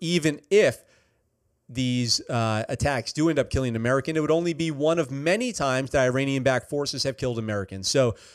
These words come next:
what do you do? If there hasn't been a war with Iran now over things that happened, it's hard to imagine that this is gonna be the tipping point. Uh,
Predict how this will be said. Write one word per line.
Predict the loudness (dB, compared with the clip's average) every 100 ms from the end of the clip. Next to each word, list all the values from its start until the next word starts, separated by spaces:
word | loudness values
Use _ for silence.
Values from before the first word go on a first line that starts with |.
| -20 _
what | 2 2
do | 2
you | -2
do? | 0 4 4
If | 4
there | 0
hasn't | 2 2 0 0 2
been | 4 4 -2 -8 _ _ _
a | 0 0
war | 0 4 4
with | 4 2
Iran | 2 2 0 -2 -4 -2
now | 0 2 2
over | 2 0
things | -4 -6
that | -4 -2
happened, | -2 -4 -6
it's | -6
hard | 0 0 0
to | -4
imagine | -2 -2 -2 -6
that | -6
this | -6 -6
is | -6
gonna | -6 -6
be | -4
the | -6
tipping | -6 -8 -8 -10
point. | -6 -6 -6 -4
Uh, | 0 2 2 0